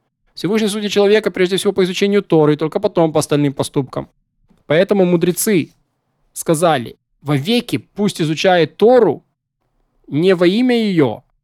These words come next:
потому что, изучая не во имя ее, придет к тому, что начнет изучать ее во имя ее. То есть надо н-, по-любому изучать Тору, и придешь к, со временем к ступени во имя ее. Кто возгорелся желанием выполнить эту заповедь, должен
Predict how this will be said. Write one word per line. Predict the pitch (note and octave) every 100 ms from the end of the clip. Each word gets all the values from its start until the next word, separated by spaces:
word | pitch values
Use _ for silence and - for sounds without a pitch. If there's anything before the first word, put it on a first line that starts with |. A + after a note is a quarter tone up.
| _ _
потому | C#3 E3 G3
что, | -
изучая | D#3+ E3 G#3+ G3+
не | G3 F#3
во | F#3+
имя | A#3 B3
ее, | G#3+ D3+
придет | C#3+ D#3+ G3+
к | -
тому, | F#3+ A#3+ A#3
что | - E3
начнет | G3+ G3+
изучать | G3 F#3 A3 A3 A3+
ее | G#3+
во | G#3+
имя | G3 D3 C3+ - _ _ B2
ее. | B2 - _ _ _ _ _ _ -
То |
есть | D3+ - -
надо | F3+ G3 G3+
н-, | G3+ F#3 G#3
по-любому | G3+ G#3+ G#3+ E3
изучать | D3 D#3+ F3+ -
Тору, | C4 B3 F3
и | - D#3+ D#3
придешь | - E3 G#3 F#3+ - _
к, | -
со | - E3
временем | A3+ A3+ G3 D#3+
к |
ступени | - D3+ G#3+ G#3 F#3+
во | D#3 F3+
имя | F3 D3+
ее. | A#2+ A#2+ - _ _ _ _ _ _ _ -
Кто | G#3
возгорелся | G#3 D3+ F#3+ A3 A3 G#3
желанием | E3+ G3 G#3+ G#3
выполнить | G3 G3+ G#3 F#3+
эту | F#3
заповедь, | E3+ F3+ E3+ A#2+ B2
должен | D#3+ F3+ G3+